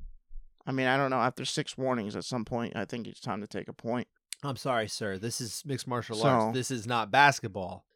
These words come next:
Speaker 1: No, but I mean, two, I mean,
Speaker 2: In
Speaker 1: I'm,
Speaker 2: basketball,
Speaker 1: I
Speaker 2: six fouls and you're out of the
Speaker 1: That's
Speaker 2: game.
Speaker 1: true.
Speaker 2: In M M A, six fouls and
Speaker 1: We're just
Speaker 2: you get a
Speaker 1: warming up.
Speaker 2: warning. You get a warning.
Speaker 1: Even, I mean, even I thought, I thought Ty-, Tyone gave a crazy long leash in the, uh,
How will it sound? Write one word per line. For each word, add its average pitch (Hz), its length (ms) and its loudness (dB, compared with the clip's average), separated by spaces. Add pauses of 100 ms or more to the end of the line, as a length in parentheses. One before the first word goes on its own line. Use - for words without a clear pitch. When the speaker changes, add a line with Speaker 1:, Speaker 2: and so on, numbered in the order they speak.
Speaker 1:
No, 143 380 12
but 127 80 10
I 131 100 12
mean, 143 160 6
two, - 240 8
I 165 140 10
mean, 170 160 6
Speaker 2:
In 180 60 10
Speaker 1:
I'm, 202 40 12
Speaker 2:
basketball, 170 380 10
Speaker 1:
I 127 40 4
Speaker 2:
six - 300 0
fouls 151 320 8
and 123 100 -6
you're 123 120 0
out 120 120 4
of 113 60 4
the 113 60 2
Speaker 1:
That's 117 240 0
Speaker 2:
game. 107 80 -6
Speaker 1:
true. - 0 - (260)
Speaker 2:
In 123 100 -6
M 147 200 2
M 143 120 2
A, 139 240 6
six - 360 -2
fouls 131 580 8
and 117 420 -2 (220)
Speaker 1:
We're 156 120 6
just 143 180 6
Speaker 2:
you 151 60 4
get 156 80 12
a - 100 12
Speaker 1:
warming 147 100 12
up. 151 80 12
Speaker 2:
warning. 120 240 6
You 160 140 6
get 170 80 10
a 151 60 10
warning. 147 280 2 (160)
Speaker 1:
Even, 180 320 4
I 160 80 8
mean, 170 180 6
even 185 300 4
I 147 140 6
thought, 147 380 6 (180)
I 143 80 2
thought 143 320 2
Ty-, 131 260 0 (160)
Tyone 143 540 2
gave 131 360 4 (300)
a 113 180 2 (300)
crazy 160 560 6
long 131 400 0
leash 135 480 -4 (220)
in 131 180 8
the, 123 260 6
uh, 120 320 8